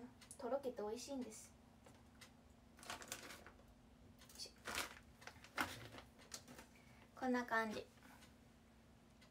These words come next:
イェイ。これで、えーっと、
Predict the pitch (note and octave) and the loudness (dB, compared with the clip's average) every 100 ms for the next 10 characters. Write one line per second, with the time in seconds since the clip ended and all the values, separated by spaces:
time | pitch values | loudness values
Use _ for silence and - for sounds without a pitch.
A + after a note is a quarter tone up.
0 | - - - - - - - - - - | -16 -16 -16 -16 -16 -18 -16 -16 -14 -14
1 | - - - - - - C4+ D#4 - - | -14 -16 -16 -18 -18 4 6 6 2 -12
2 | - - - - D4 D4+ D#4+ - - - | -10 -8 -6 12 12 12 12 12 12 -10
3 | - - - - - - A3 G#3 - G3+ | -14 -14 -16 -16 -2 6 8 8 8 12
4 | G3 F#3+ F#3+ F#3+ F#3 F#3 | 12 12 12 12 12 10